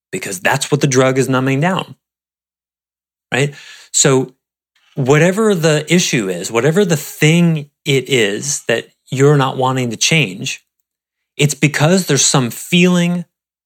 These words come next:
that you don't wanna feel, that you think you can't bear, some difficulty that you don't want to experience.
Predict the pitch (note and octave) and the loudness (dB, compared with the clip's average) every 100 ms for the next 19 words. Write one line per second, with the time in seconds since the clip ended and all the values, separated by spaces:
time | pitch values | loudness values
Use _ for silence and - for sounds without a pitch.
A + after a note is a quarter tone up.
0 | - C3+ D3+ D#3 D3+ D3 C#3+ - D3 D3 | -4 0 2 2 2 0 -2 -2 -2 -2
1 | C#3+ A#2+ - C3 B2+ C3 B2+ C3 - A#2+ | -4 -6 -4 -6 -6 -8 -6 -8 -2 -2
2 | B2 C3 B2+ _ _ _ _ _ - - | -2 -4 -8 _ _ _ _ _ -4 2
3 | C#3+ G#2+ C#3 D#3 C#3+ C#3 C3+ C#3 C#3 C3+ | 2 2 -2 -2 -2 -2 -2 -2 -2 -4
4 | C3+ C3 B2+ B2+ B2 - B2 A#2 C3 C3 | -4 -4 -4 -4 -4 -2 0 0 -2 -6
5 | - - | -8 -10